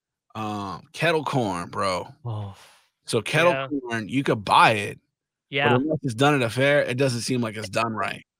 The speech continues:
Speaker 2: It's
Speaker 1: You know what
Speaker 2: different.
Speaker 1: I mean?
Speaker 2: Mm-hmm.
Speaker 1: Um, but, I mean, you can't really fade a, a funnel cake. <laughs> You know what I'm saying? Like, a, a funnel cake is, is top tier. I can get pretty much a good corn dog anywhere. You
Speaker 2: Mm,
Speaker 1: know what I
Speaker 2: a-,
Speaker 1: mean?
Speaker 2: and, and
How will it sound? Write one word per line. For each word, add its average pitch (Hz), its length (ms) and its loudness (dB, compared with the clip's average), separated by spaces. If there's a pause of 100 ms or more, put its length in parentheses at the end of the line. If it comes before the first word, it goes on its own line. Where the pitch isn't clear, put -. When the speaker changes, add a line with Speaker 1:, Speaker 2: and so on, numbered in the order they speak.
(160)
Speaker 2:
It's 131 180 -2
Speaker 1:
You - 140 0
know 123 80 0
what 123 60 0
Speaker 2:
different. 120 120 -6
Speaker 1:
I 120 40 -2
mean? 139 260 -4 (300)
Speaker 2:
Mm-hmm. 143 340 -2 (240)
Speaker 1:
Um, 113 220 -4
but, 170 400 6 (520)
I 117 80 4
mean, 135 180 4
you 147 80 -2
can't 190 220 2
really 175 200 -2
fade 170 280 2
a, 117 220 -4 (160)
a - 60 -6
funnel 165 300 2
cake. - 380 -6
<laughs> - 80 -20
You 143 120 2
know 170 80 6
what 190 80 6
I'm 170 80 6
saying? 196 240 4
Like, 175 180 6
a, 143 80 0 (180)
a 160 120 4
funnel 233 300 2
cake 190 260 2
is, 143 220 -4 (340)
is - 140 -8
top 180 340 2
tier. 135 480 0 (640)
I 220 120 2
can 254 120 2
get 196 300 0
pretty 180 180 4
much 175 220 4
a 226 60 -2
good 143 260 2
corn 131 280 2
dog 123 260 4
anywhere. 113 680 2 (200)
You 113 120 -2
Speaker 2:
Mm, - 20 -2
Speaker 1:
know 113 100 -2
what 107 60 2
I 196 40 4
Speaker 2:
a-, 202 40 2
Speaker 1:
mean? 214 200 0
Speaker 2:
and, 175 200 6 (580)
and 185 600 6